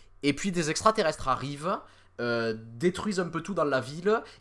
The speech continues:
et, euh, ce type se met à devenir un héros et à tuer des extraterrestres et à réussir à les bouter hors de terre, fin du film. Vraiment, le film m'a fait penser à ça.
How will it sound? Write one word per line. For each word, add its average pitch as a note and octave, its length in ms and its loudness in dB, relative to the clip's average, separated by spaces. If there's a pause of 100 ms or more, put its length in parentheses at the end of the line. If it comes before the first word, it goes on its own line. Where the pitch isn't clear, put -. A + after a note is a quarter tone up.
et, C#3+ 180 4
euh, B2+ 80 6
ce - 140 -4
type F3+ 380 -6
se - 200 -2
met D#3 180 2
à D3+ 100 6
devenir C#3 420 0
un C3 100 4
héros E3 420 4
et D3 100 4
à B2+ 40 6
tuer D3+ 220 -4
des C3+ 200 -4
extraterrestres C3 580 -2
et - 20 4
à A#2 80 6
réussir B2+ 380 0
à B2+ 60 2
les A#2+ 80 0
bouter A#2+ 220 -2
hors B2 120 4
de A#2+ 80 -2
terre, C#3+ 260 0
fin C3+ 120 -4
du A#2 120 -4
film. G#2+ 240 -6 (300)
Vraiment, F3+ 420 8
le D#3+ 120 2
film G#3 200 2
m'a F#3 100 12
fait D3+ 120 4
penser D#3+ 240 8
à C#3+ 80 8
ça. B2+ 220 4